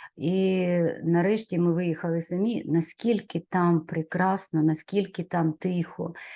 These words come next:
яка, е, чиста вода, е, ну, неймовірно. Просто, якщо просто відпочивати, то я б радила їхати в Чорногорію, і саме от Которська оця затока, Ко-, м, здається, так вона називається.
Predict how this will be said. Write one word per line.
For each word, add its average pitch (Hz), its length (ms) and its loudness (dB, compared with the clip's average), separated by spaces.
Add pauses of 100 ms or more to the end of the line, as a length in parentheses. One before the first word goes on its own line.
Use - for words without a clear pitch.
(220)
яка, 202 560 4
е, 160 500 -2
чиста 214 540 0
вода, 170 720 2 (140)
е, 160 320 2
ну, 202 220 2 (140)
неймовірно. 180 840 4
Просто, 175 320 -6
якщо 160 280 -2
просто 165 360 2
відпочивати, 180 760 -2
то 170 320 0 (420)
я 196 240 4
б 208 80 -2 (140)
радила 175 400 4
їхати 170 420 0
в 156 60 -2
Чорногорію, 180 640 4
і 156 60 2
саме 185 380 0
от 170 240 -2 (220)
Которська 175 500 0
оця 165 300 2
затока, 156 480 -2
Ко-, 170 340 -2 (160)
м, 180 140 -4 (260)
здається, 165 420 2
так 156 220 0
вона 151 120 2
називається. 165 680 -2